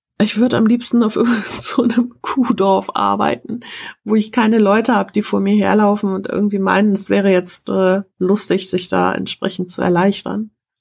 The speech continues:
Vielleicht kann mich ja jemand aufklären. Vielleicht, <laughs> vielleicht gibt's ja einen gesundheitlichen Aspekt oder so. Oder jemanden, der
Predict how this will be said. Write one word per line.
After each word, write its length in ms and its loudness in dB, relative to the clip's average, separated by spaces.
Vielleicht 280 0
kann 120 0
mich 120 2
ja 80 2
jemand 320 2
aufklären. 720 -4
Vielleicht, 440 -2
<laughs> 60 -6
vielleicht 460 -4
gibt's 200 -4
ja 80 2
einen 80 -2
gesundheitlichen 720 0
Aspekt 500 -6
oder 260 -10
so. 200 -12
Oder 160 0
jemanden, 500 0
der 400 0